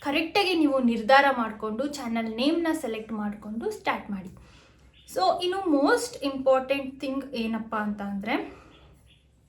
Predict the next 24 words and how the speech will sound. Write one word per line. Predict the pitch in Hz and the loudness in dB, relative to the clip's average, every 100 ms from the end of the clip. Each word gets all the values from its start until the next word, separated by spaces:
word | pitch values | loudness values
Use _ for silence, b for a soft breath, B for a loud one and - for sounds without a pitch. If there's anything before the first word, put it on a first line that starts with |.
| _ _ - - - | _ _ -20 -10 6
ಪ್ಲಾನಿಂಗ್. | 262 254 285 247 - B B B B B _ _ _ _ _ - | 10 10 8 2 -2 B B B B B _ _ _ _ _ 6
ಪ್ಲಾನಿಂಗ್ | 285 247 320 370 349 277 | 10 10 8 4 2 2
ಅನ್ನೋದು | 247 247 285 | 2 0 -2
ತುಂಬಾ | 240 233 233 | 0 0 0
ಇಂಪಾರ್ಟೆಂಟ್. | 226 214 214 208 208 208 226 | -2 -6 -6 -6 -6 -6 -4
ನ-, | 240 247 | -6 -4
ನೀವು | 254 262 269 | -4 -2 0
ನಾಳೆ | 254 233 262 294 | 2 4 6 6
ಯಾವ | 247 233 254 | 6 6 4
ವಿಡಿಯೋನ | 247 226 240 247 247 | 2 2 2 2 2
ಅಪ್ಲೋಡ್ | 214 - 240 233 | 0 0 -2 0
ಮಾಡ್ತಾ | 226 214 208 226 | 0 -2 -2 -2
ಇದ್ದೀರಾ | 220 214 214 | -2 -2 -4
ಅಂತ | 208 208 | -4 -4
ಇವತ್ತೇ | 254 220 220 262 | -4 -2 -2 2
ನೀವು | 262 240 269 | 2 0 -4
ಪ್ಲಾನ್ | 254 214 220 220 | -4 -2 -2 -6
ಮಾಡಿ. | 208 202 | -6 -4
ಅಂದ್ರೆ | 226 247 359 | -2 -2 -2
ಪ್ಲಾನ್ | - 254 285 320 | 4 6 8 6
ಮಾಡಿದ | 285 269 | 4 2
ತಕ್ಷಣ | 254 - 277 | -2 0 2
ಐಡಿಯಾಸ್ | 240 262 294 247 | 4 4 4 0
ಬರಲ್ಲ | 214 | -2